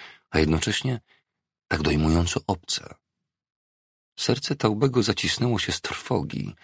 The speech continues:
gdy ciemna otchłań ust mężczyzny rozwarła się,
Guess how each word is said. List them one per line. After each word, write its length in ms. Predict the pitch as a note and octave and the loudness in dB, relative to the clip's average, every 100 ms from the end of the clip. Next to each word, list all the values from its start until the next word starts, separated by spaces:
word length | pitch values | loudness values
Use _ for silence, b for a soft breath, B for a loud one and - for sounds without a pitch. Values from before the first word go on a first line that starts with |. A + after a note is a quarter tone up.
| b b b D2 | b b b -2
gdy 260 | D2+ D2+ | 2 2
ciemna 420 | - A2 A#2 A2 - | 4 4 4 0 0
otchłań 480 | F#2 - - G2 F#2 - | 0 0 0 2 2 0
ust 300 | F#2+ - - | 0 -2 0
mężczyzny 760 | D#2 C#2+ C#2+ - G2 G2+ G#2 E2+ | 2 2 0 -2 -2 2 4 6
rozwarła 720 | E2+ D#2 F2 D#2+ - A1+ - | 6 4 2 0 -4 -10 -6
się, 360 | - A#1+ - | -4 -4 -8